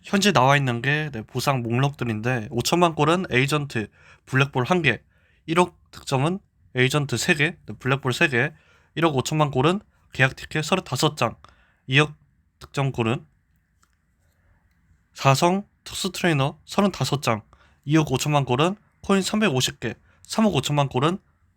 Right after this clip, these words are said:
이제 레전드 뽑기권을 한 장 주는 건데, 일단은 저희가 삼억 오천만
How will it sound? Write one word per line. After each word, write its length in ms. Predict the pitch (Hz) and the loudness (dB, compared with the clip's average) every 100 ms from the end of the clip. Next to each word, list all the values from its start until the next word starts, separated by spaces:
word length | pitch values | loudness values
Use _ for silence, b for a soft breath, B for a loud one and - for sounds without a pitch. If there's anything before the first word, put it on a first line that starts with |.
| _ _ _ | _ _ _
이제 180 | 120 127 | -4 0
레전드 480 | 117 139 190 151 113 | 2 4 4 2 -2
뽑기권을 460 | 160 175 - 135 | -2 -2 2 0
한 180 | 127 208 | 0 0
장 140 | 220 | 0
주는 220 | 196 131 123 | 0 0 0
건데, 420 | 110 139 123 101 b b b b b _ | 0 0 0 -4 b b b b b _
일단은 500 | 131 - 151 151 139 | -6 -2 0 0 -2
저희가 320 | 135 131 139 | 2 2 4
삼억 260 | 139 214 180 | 0 -2 -4
오천만 460 | 135 165 160 156 | -4 -2 -4 -6